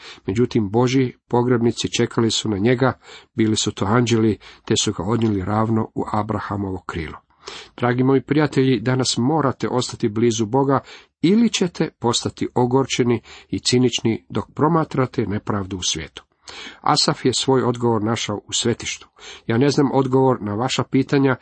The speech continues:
jer ne znam niti odgovor na svoja. Međutim, poznajem nekoga tko ima odgovore.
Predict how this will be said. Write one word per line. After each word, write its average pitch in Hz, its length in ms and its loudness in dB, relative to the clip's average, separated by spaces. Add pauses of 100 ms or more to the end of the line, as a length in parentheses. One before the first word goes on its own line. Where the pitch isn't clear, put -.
(200)
jer 117 140 2
ne 127 140 4
znam 123 200 2
niti 113 260 -2
odgovor 107 380 -2
na 101 80 -6
svoja. - 340 -12 (380)
Međutim, 151 380 2
poznajem 156 680 2
nekoga 131 500 0 (180)
tko - 220 0
ima 120 240 2
odgovore. 107 580 -4